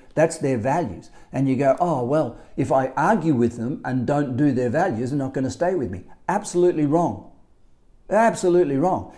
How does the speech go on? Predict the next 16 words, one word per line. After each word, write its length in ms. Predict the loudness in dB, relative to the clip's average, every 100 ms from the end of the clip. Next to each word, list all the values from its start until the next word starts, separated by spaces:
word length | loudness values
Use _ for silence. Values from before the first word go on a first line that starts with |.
| 0
If 180 | 0 0
you 80 |
follow 380 | -4 2 4 4
their 140 | 2 0
values, 440 | -2 -4 -4 -6 -4
they 220 | -2 0
are 160 | -2 -2
going 320 | 0 0 0
to 80 | -4
treat 340 | 0 -2 0
you 160 | -2 0
with 140 | 0
the 80 | -4
disrespect 640 | -4 -6 -8 -6 -6 -4
you 140 | -4 -4
deserve. 520 | -4 -4 -4 -4 -12